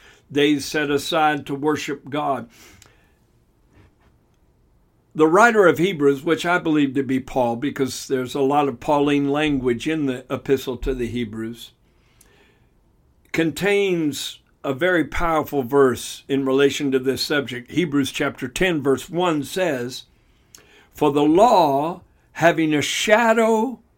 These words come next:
of good things to come, and not the very image of the things, can never, with these same sacrifices which they offer continually year by year,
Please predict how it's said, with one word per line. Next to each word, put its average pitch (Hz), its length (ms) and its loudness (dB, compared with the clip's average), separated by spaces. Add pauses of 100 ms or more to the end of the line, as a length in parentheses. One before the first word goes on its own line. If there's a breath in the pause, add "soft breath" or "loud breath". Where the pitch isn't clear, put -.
(100)
of 139 240 0
good 175 300 8
things 185 380 -2
to 160 120 -6
come, 123 480 -8 (640)
and 127 200 -2
not 170 240 0
the 202 100 4
very 226 340 4
image 233 360 -2
of 151 120 -4
the 131 120 -2
things, 131 580 -6 (340 soft breath)
can 165 360 -2
never, 208 360 2
with 160 340 -4
these 147 280 2
same 190 380 -6
sacrifices 139 880 -6
which 131 240 -2
they 135 240 -6
offer 160 260 2
continually 170 760 -2
year 196 320 0
by 180 220 0
year, 139 400 -2